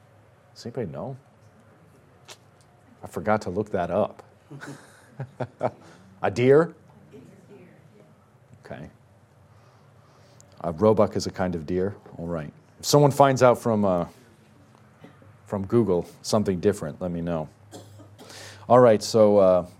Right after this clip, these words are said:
I'm sorry, I lost my place. Oh, and fattened fowl. That takes us through verse twenty-three. Oh, yeah, yeah, yeah. There it is in the study note. Species of deer, also known as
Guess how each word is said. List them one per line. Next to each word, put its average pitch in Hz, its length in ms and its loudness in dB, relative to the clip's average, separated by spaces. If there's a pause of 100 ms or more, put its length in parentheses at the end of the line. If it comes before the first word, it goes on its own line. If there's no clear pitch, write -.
(140)
I'm 85 100 -12
sorry, 80 320 -4
I 80 40 0
lost 82 340 -4
my 76 140 -8
place. 87 400 -8 (260)
Oh, 143 240 6
and 117 260 -2 (120)
fattened 85 540 -2 (120)
fowl. 85 560 -2 (120)
That 90 180 -6
takes 82 240 -8
us 71 180 -10
through 82 320 -8 (540)
verse 80 180 -6
twenty-three. 80 560 -8 (220)
Oh, 214 100 8
yeah, 208 140 6
yeah, 151 180 6
yeah. 107 200 4
There 135 200 4
it 113 80 4
is 101 100 0
in 98 60 -2
the 90 80 0
study 76 320 -2
note. 71 200 -10 (1300)
Species - 880 0
of 78 300 -2
deer, 90 400 0
also 101 340 2
known 90 300 0
as 85 400 -4